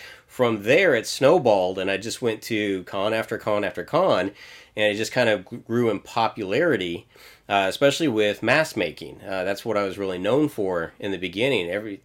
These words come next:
you know, I'm known for foam nowadays, but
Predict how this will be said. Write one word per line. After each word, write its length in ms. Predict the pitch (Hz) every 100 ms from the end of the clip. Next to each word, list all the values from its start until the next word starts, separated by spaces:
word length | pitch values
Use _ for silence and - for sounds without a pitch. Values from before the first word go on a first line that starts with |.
| -
you 100 | 95
know, 60 | 92
I'm 100 | 104
known 160 | 117
for 160 | 101 90
foam 520 | - 113 127 101 90 - -
nowadays, 760 | 92 131 135 87 85 82 90 - - - _
but 320 | 107 104 101